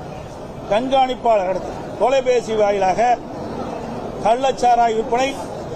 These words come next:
போதைப்பொருள் விற்பனை அமோகமாக நடைபெற்றுக் கொண்டிருக்கிறது,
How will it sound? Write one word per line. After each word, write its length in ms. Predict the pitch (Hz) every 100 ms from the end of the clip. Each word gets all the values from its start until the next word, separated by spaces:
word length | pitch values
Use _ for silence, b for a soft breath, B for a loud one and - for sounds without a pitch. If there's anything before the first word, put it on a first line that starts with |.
| - - - -
போதைப்பொருள் 520 | 185 269 269 254 247
விற்பனை 420 | 240 233 247 233 202 - - - 202 - -
அமோகமாக 540 | 208 269 247 254 254
நடைபெற்றுக் 420 | 233 240 240 226
கொண்டிருக்கிறது, 560 | 233 226 226 226 226